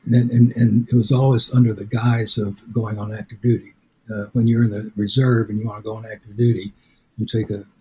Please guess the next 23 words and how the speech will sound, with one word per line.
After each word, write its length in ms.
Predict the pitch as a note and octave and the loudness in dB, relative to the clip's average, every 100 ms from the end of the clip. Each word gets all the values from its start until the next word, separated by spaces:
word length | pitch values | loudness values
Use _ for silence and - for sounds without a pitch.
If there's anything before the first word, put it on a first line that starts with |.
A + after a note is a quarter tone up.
| G#2 | -8
the 60 | G2+ | -2
first 220 | A#2+ - | -2 0
thing 100 | G#2 | -2
you 80 | G2+ | -4
do 140 | A2 | -4
is 80 | F2+ | -6
take 200 | G#2 G2 | -10 -12
a 40 | |
physical, 440 | - B2 G#2+ - - | -4 -4 -4 -10 -20
and 100 | G#2+ | -12
it's 120 | G2+ | -10
called 300 | - A2 G2 | -8 -6 -8
a 1200 | - _ _ _ _ _ _ _ _ _ _ _ B2 | -12 _ _ _ _ _ _ _ _ _ _ _ 0
entry 320 | A2+ A2+ A2 | 2 0 0
into 420 | G#2+ G2+ G#2+ G2+ | -2 -4 -4 -6
active 320 | G#2+ G#2 G2 | -6 -8 -8
duty 240 | F#2 G#2 - | -6 -6 -6
physical 420 | - G#2+ G2 F#2 | -8 -6 -8 -14
or 100 | F#2+ | -14
something 240 | - - | -14 -14
like 80 | - _ | -20 _
that. 140 | _ _ _ _ _ _ _ _ _ _ _ _ _ | _ _ _ _ _ _ _ _ _ _ _ _ _
So, 320 | - C3+ B2+ | 2 4 4